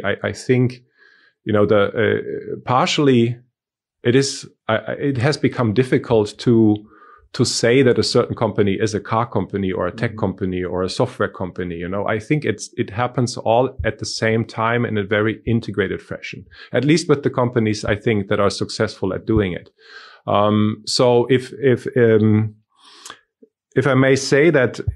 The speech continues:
Speaker 1: you know, in the, in the U S, uh, you sometimes think some of that gloss is gone. Um, Bay Area is over. Um, and, and, uh, and the train has moved on. You know, you,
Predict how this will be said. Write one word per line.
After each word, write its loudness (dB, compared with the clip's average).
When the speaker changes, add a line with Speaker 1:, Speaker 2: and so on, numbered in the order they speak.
Speaker 1:
you 2
know, 2
in 4
the, 4
in 2
the 2
U 6
S, 0
uh, -2
you 4
sometimes 0
think 2
some 2
of 0
that 0
gloss 4
is 0
gone. 2
Um, 0
Bay 4
Area 4
is -2
over. 2
Um, 0
and, 0
and, 0
uh, 2
and 0
the 2
train 0
has 0
moved 2
on. 2
You 4
know, 2
you, 2